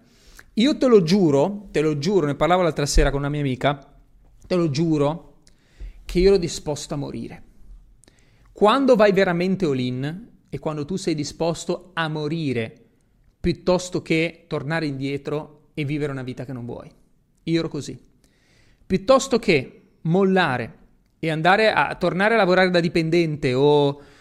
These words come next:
o finire in un ufficio a, a fare un lavoro di routine robotico,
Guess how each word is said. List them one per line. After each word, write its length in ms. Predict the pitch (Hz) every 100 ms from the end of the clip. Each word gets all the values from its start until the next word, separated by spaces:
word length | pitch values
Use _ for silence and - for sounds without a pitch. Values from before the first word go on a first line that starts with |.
| - _ _ _ _ _ -
o 100 | 160
finire 360 | 165 180 240
in 80 | 226
un 100 | 208
ufficio 760 | 196 - 220 226 - 208 196
a, 380 | - 160 165 165
a 140 | 165 156
fare 260 | - 226
un 60 | 226
lavoro 720 | 185 196 202 196 185 143 -
di 220 | - 151 190
routine 800 | 214 196 214 220 214 202 196 196
robotico, 1120 | 196 180 214 208 214 - 214 214 - -